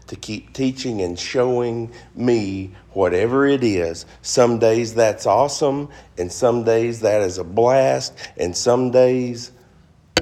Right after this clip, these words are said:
it's hard to take and sort of breaks my heart. But that's in a good way, isn't it?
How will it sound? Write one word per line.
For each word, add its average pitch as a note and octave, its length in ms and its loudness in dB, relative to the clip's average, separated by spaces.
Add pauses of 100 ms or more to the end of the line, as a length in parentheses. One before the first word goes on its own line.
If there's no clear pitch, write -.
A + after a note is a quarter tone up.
(1120)
it's F#2 220 -8
hard A#2+ 280 0
to F#2+ 60 -6
take A#2+ 540 -4 (2500)
and F2 160 -10
sort A2 220 2
of F2+ 80 -10
breaks G#2+ 320 -2
my F#2+ 120 -8
heart. E2+ 380 -12 (2000)
But - 160 -12
that's F2 260 -4
in F2 120 -2
a F2 40 -6
good F#2 300 -6
way, C2 340 -14 (420)
isn't E2 240 -8
it? C#2+ 120 -20